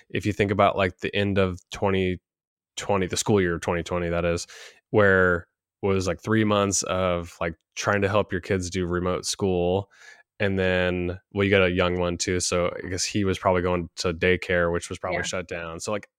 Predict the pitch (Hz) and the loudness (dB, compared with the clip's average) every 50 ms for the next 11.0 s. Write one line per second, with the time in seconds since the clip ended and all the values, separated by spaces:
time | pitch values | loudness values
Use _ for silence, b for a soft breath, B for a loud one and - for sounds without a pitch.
0 | _ - 123 131 156 180 190 180 156 151 135 123 113 101 101 101 107 107 98 90 | _ -6 -4 -2 -2 0 0 0 0 0 0 0 -2 -4 -4 -2 -2 -2 -4 -6
1 | 85 85 - 92 92 92 76 - - - 113 110 110 113 - b b b b b | -8 -10 -8 -6 -6 -6 -6 -8 -8 -4 -2 -2 -2 -2 -4 b b b b b
2 | b b b b b b b - - 123 123 120 117 110 107 107 110 - - 120 | b b b b b b b -4 -2 0 0 2 0 2 2 0 0 0 0 -2
3 | 113 110 104 104 95 90 87 _ _ _ _ 110 104 110 101 92 104 117 120 113 | 0 0 0 0 0 0 -2 _ _ _ _ -12 -6 -6 -4 0 2 2 2 0
4 | - - - 117 110 - - 110 - - 107 101 - - - - - 110 110 104 | 0 0 2 2 2 4 2 0 0 2 0 0 0 0 -2 0 0 0 2 2
5 | 101 101 98 92 - - 98 104 117 113 - 107 98 98 101 98 - - - - | 2 2 2 0 -2 -2 -2 0 0 0 0 -2 -2 0 -2 -2 -2 -2 0 0
6 | 104 95 92 92 92 87 85 - - - 117 107 104 101 - 92 82 - - - | 2 2 2 2 0 0 -2 -2 -2 -2 0 0 0 0 -2 -6 -12 -10 -4 0
7 | 127 131 123 117 120 120 117 107 - B B B B B B B 208 123 117 117 | 0 2 2 4 4 4 4 4 0 B B B B B B B -4 -2 0 2
8 | 117 117 117 113 113 110 110 107 107 - - - 113 110 107 104 101 98 98 98 | 2 2 4 4 2 2 0 -2 -4 -6 -4 -2 0 0 2 2 0 0 -2 -6
9 | - _ - 131 143 147 160 160 160 - - 143 139 156 180 185 190 180 170 143 | -6 _ 0 2 4 4 4 4 2 -2 -4 -4 -6 -4 -4 -6 -4 -4 -4 -6
10 | 120 120 123 127 131 135 139 135 139 - - 135 135 - - 127 120 120 113 | -6 -6 -2 0 2 2 2 0 -2 -2 -4 -4 -2 -2 -2 0 0 0 0